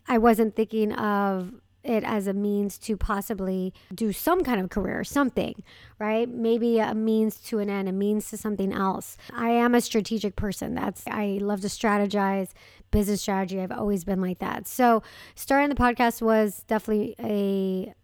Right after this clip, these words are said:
a hobby-ish thing, but I also knew that there, you know, if I play my cards right, or if I really wanted to go for it, I could make something out of the podcast, uh,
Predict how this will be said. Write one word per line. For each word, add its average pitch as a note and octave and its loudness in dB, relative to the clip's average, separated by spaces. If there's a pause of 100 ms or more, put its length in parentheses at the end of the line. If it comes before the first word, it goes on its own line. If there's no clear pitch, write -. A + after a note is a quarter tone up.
(500)
a A#3 0
hobby-ish C#4 2
thing, D4+ 2
but A#3+ 4
I A3+ 6
also A3 4
knew G#3+ 2
that G3+ 2 (260)
there, G3+ 4 (380)
you G#3 0
know, G3 2
if - 0
I G3+ 0 (1080)
play C4+ 4
my G#3+ 4
cards C4+ 4
right, A3+ 4
or G#3 -2
if F#3+ -8
I G#3+ -2
really G3 0 (360)
wanted G#3 0
to G3+ 2
go A3 6
for G#3+ -4
it, G3 -2
I A3+ 2
could G3 -2
make G3 -2
something F#3 -4 (140)
out G3+ 0
of G3 -2
the G3 -2
podcast, - -4 (380)
uh, G3+ -4